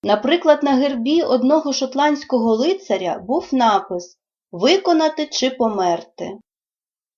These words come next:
Разом обговоріть та оберіть тему спільного дослідження за таким прикладом. Оберіть певний період історії України та дізнайтеся, які події того часу пов'язані з вашим краєм.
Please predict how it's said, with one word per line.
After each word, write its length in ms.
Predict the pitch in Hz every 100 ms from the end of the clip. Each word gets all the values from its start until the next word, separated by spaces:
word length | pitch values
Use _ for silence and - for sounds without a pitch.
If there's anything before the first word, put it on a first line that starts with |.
| 214
Разом 520 | 208 320 370 370 311
обговоріть 800 | 254 220 226 240 226 208 277 -
та 140 | 247 226
оберіть 580 | 190 202 208 262 -
тему 340 | 233 262 311 269
спільного 640 | - - 277 302 240 233
дослідження 840 | 208 196 - 220 339 302 302 262 226
за 120 | 196
таким 420 | 196 180 247 262
прикладом. 840 | 262 240 214 - 170 165 160 156 - _ _ _ -
Оберіть 520 | 226 240 262 349 -
певний 380 | 262 330 339 330
період 460 | 254 233 254 330 -
історії 480 | 226 - 269 302 247
України 760 | 226 220 202 185 214 330 302
та 140 | - 202
дізнайтеся, 800 | 208 202 202 277 339 240 233 208
які 340 | 196 196 302
події 460 | - 240 190 277 233
того 320 | 220 214 226
часу 580 | - 220 285 349 254 -
пов'язані 680 | 196 190 208 302 294 254 226
з 120 | 180
вашим 440 | 196 226 262 233
краєм. 680 | 233 226 202 175 170 165